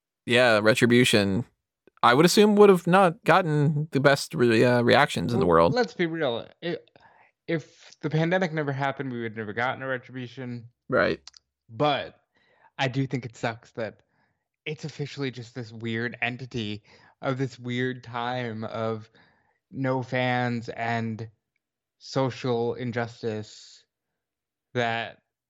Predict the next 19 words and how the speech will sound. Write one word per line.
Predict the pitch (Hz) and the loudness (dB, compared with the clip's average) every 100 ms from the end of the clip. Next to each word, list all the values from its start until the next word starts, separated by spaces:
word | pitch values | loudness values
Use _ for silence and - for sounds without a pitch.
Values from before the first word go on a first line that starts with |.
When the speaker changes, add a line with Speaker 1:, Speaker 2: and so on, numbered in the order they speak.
| _ | _
Speaker 2:
like, | 156 131 123 113 _ _ _ _ _ _ 120 | -14 -12 -12 -18 _ _ _ _ _ _ -14
bled | 131 131 | -6 -4
its | 139 135 - | -4 -8 -10
way | 127 131 135 | -6 -4 -4
into, | 127 135 - | -6 -10 -10
in | 135 | -6
a | 135 | -4
weird | 117 117 113 | -4 -6 -4
way, | 113 117 | -2 -2
onto | 117 110 | -4 -6
W | 110 104 110 | -8 -6 -6
W | 110 | -8
E | |
T | 107 110 | -10 -8
V. | 104 104 123 143 _ _ _ _ _ _ | -6 -6 -6 -12 _ _ _ _ _ _
And | 135 123 120 120 120 - _ _ _ _ _ _ _ _ | -8 -8 -8 -12 -20 -20 _ _ _ _ _ _ _ _
I | 143 | -10
don't | 185 | -2
know. | 208 139 | -2 -2